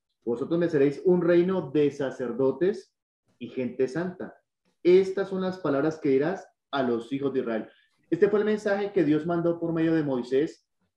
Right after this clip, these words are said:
luego de que se va a entregar formalmente la ley en el monte Sinaí.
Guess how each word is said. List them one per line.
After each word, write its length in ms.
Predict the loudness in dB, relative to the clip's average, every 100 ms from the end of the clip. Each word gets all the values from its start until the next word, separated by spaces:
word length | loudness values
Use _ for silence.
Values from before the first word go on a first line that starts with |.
| _ _ _
luego 280 | -2 2 4
de 140 | 4 2
que 100 | 0
se 160 | 0
va 80 | -4
a 40 |
entregar 600 | -4 0 2 2 0 -2 -8 _ _ _
formalmente 840 | 2 2 2 -2 0 2 0 2 2
la 160 | 4
ley 320 | 4 4 4 2
en 100 | -4
el 120 | -2
monte 280 | -4 -4 -6
Sinaí. 400 | -4 -4 -6